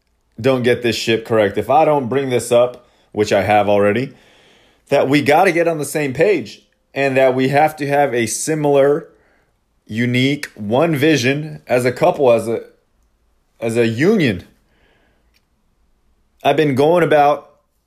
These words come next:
my whole life, setting goals for myself, achieving them, setting more goals, achieving them, setting more goals, failing, setting more goals, achieving.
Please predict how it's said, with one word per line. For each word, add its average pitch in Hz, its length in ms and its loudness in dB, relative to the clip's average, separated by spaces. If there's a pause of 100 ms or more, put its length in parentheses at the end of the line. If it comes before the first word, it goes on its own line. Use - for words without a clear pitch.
(600)
my 113 120 -6
whole 135 240 2
life, 117 460 0
setting 120 320 -4
goals 113 240 0
for 120 80 -8
myself, 110 640 0
achieving 110 480 -4
them, 110 200 -2
setting 110 320 0
more 113 260 -2
goals, 110 340 2
achieving 110 540 -4
them, 110 260 -2 (280)
setting 113 340 0
more 113 220 2
goals, 113 440 2
failing, 113 680 -2
setting 110 320 -2
more 113 240 0
goals, 113 340 2
achieving. 120 560 -6